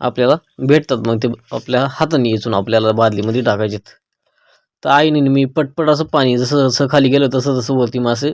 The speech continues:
गोळा करायला सुरुवात केली. आणि बघता बघता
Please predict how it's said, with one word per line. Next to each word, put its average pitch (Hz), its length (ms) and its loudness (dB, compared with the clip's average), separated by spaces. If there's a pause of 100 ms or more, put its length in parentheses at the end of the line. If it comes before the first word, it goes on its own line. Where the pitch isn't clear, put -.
(160)
गोळा 143 220 4
करायला 113 300 2
सुरुवात 123 340 -2
केली. 92 160 -6 (1040)
आणि 131 160 -8
बघता 151 260 -6
बघता 131 360 0